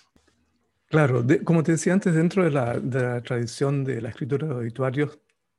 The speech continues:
en los Estados Unidos, particularmente en Estados Unidos, un poquito más que en Inglaterra,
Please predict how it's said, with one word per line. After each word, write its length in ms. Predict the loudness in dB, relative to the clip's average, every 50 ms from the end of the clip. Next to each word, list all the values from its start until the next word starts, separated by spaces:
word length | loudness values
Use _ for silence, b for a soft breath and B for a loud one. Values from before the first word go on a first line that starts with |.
| _ _
en 180 | -6 -4 -2 -2
los 80 | -2
Estados 300 | -2 -2 -2 -4 -4 -4
Unidos, 160 | -6 -6 -6
particularmente 580 | -6 -6 -6 -6 -4 -2 0 0 0 0 -2 -2
en 40 | -4
Estados 340 | -2 -2 -2 -2 -2 -4 -6
Unidos, 260 | -8 -8 -8 -8 -10
un 160 | -12 -14 -16
poquito 300 | -16 _ -12 -10 -8 -8
más 260 | -6 -4 -4 -4 -4
que 120 | -4 -4 -6
en 100 | -4 -4
Inglaterra, 520 | -4 -6 -6 -4 -4 -4 -4 -4 -6 B